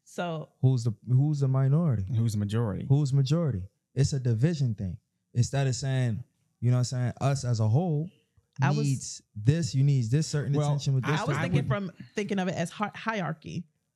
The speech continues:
Speaker 2: Exactly.
Speaker 3: I, I definitely don't think of it as hierarchy because
Speaker 1: No, what he just
Speaker 2: It's a
Speaker 1: said.
Speaker 2: division
Speaker 1: Mi-,
Speaker 2: thing.
Speaker 1: uh, when
Speaker 3: I,
Speaker 1: he said minority.
Speaker 3: I don't, I don't necessarily agree with that division. I'm, I'm not saying that you're wrong. I'm saying I see minority, 'cause I can see simply and plainly a minor-, mo-,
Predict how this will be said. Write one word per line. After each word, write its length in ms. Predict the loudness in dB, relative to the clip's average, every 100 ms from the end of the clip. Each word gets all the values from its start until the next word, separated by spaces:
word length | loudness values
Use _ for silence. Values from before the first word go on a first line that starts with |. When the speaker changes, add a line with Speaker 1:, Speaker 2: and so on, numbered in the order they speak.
| -4
Speaker 2:
Exactly. 560 | 0 0 0 0 0 0
Speaker 3:
I, 80 | -2
I 40 |
definitely 300 | -2 0 0
don't 160 | 0 -2
think 120 | -2
of 80 | -4
it 60 |
as 80 | -6
hierarchy 540 | -2 -2 -2 -4 -4 -4
because 220 | -2 0
Speaker 1:
No, 120 | 0
what 80 | 0
he 100 | -4
just 240 | -6 -6 0
Speaker 2:
It's 160 | 2
a 20 | 2
Speaker 1:
said. 120 | 2
Speaker 2:
division 500 | 2 2 2 2 2
Speaker 1:
Mi-, 60 | 2
Speaker 2:
thing. 120 | 0 -2
Speaker 1:
uh, 200 | -2 0
when 140 | 0
Speaker 3:
I, 40 |
Speaker 1:
he 60 | -2
said 180 | -4 -4
minority. 380 | -2 -2 0 0
Speaker 3:
I 60 |
don't, 240 | 0 -2 -2
I 80 | -2
don't 140 | 0
necessarily 260 | 0 2 0
agree 180 | 2 0
with 160 | 0
that 200 | -4 -6
division. 340 | -6 -4 -4 -2
I'm, 140 | -2 0
I'm 80 | 0
not 140 | 0
saying 320 | 0 0 0
that 200 | -2 -6 -12 _ _ _ -4
you're 160 | -2
wrong. 480 | 0 0 -2 -4 -8 -10 _ _ -4
I'm 120 | -2
saying 240 | -2 -2
I 100 | -2
see 260 | -2 -4 -2
minority, 760 | -2 -2 0 0 -2 -2 -4 -6 _ -12 -4
'cause 120 | -2
I 80 | 0
can 140 | -2
see 380 | -2 0 0 -4 _
simply 520 | -6 -2 0 0 -2
and 120 | -2 -2
plainly 480 | 0 0 0 -2 -6 _ -4
a 80 |
minor-, 400 | -2 0 0 0 -2
mo-, 240 | -2 -2